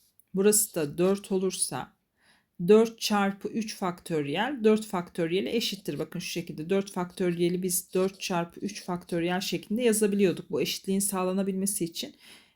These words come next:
bu şekilde olması gerekiyor. O zaman beş eksi n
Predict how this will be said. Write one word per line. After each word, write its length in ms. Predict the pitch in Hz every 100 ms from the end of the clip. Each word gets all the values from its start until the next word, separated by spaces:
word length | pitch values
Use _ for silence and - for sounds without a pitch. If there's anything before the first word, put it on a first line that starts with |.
| -
bu 60 | 233
şekilde 460 | - 190 - 160
olması 360 | 147 143 139 -
gerekiyor. 540 | 156 143 - - - - _ - - _
O 80 | 214
zaman 640 | 208 226 226 226 240 220
beş 260 | 233 247 -
eksi 580 | 202 208 - - 214 -
n 380 | 196 196 190